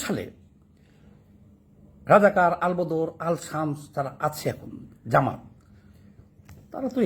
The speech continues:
এখনো বলতেছে যে তারা, আজকে ভিডিও দেখলাম আমি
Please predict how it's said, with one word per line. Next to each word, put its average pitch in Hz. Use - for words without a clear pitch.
এখনো 294
বলতেছে 339
যে 196
তারা, 160
আজকে 262
ভিডিও 196
দেখলাম 107
আমি 90